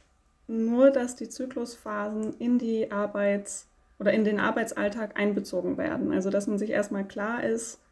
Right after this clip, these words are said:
überhaupt über den eigenen Zyklus. Ähm, das ist ja auch was, die meisten,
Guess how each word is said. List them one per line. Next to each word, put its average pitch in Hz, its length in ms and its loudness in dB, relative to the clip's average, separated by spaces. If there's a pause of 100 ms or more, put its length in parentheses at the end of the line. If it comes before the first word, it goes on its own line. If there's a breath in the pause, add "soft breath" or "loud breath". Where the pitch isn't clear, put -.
überhaupt 202 280 2
über 208 160 -2
den 196 160 0
eigenen 190 340 0
Zyklus. - 760 -4
Ähm, 202 420 0
das - 140 -12
ist 190 80 -4
ja 202 120 0
auch 202 220 -2
was, 226 180 -8
die - 120 -8
meisten, 208 680 -2